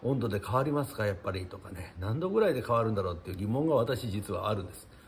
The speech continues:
私、日常的にこういうちょっとした生活の中で、あっと思ったことをね、あの、あっと思ったらその疑問を解決しないと気が済まないんです。だからこういう天気で今日は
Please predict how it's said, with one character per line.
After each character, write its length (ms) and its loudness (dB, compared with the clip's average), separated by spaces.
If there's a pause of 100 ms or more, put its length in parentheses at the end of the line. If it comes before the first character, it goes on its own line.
(160)
私、 340 2
日 240 0
常 180 10
的 140 0
に 160 2
こ 200 4
う 60 8
い 80 10
う 120 10
ち 100 4
ょ 40 8
っ 20 0
と 180 4
し 60 -2
た 120 4
生 160 0
活 200 2
の 120 2
中 220 4
で、 340 -2 (420)
あ 80 4
っ 60 0 (120)
と 80 -6
思 140 0
っ 20 -2
た 160 -4
こ 100 -6
と 140 -10
を 100 -8
ね、 220 -6 (520)
あ 140 0
の、 240 0
あ 80 12
っ 160 0
と 240 -2
思 220 6
っ 40 0
た 160 0
ら 80 4
そ 120 -4
の 120 4
疑 120 2
問 180 6
を 60 4
解 240 4
決 420 0
し 140 -2
な 80 4
い 100 0
と 80 -2
気 140 -4
が 100 8
済 120 0
ま 100 2
な 80 -2
い 60 -8
ん 20 -12
で 80 -14
す。 120 -18 (760)
だ 80 4
か 60 8
ら 40 4
こ 200 4
う 40 6
い 40 -2
う 20 -2
天 240 0
気 80 -4
で 80 0
今 80 -2
日 80 2
は 140 2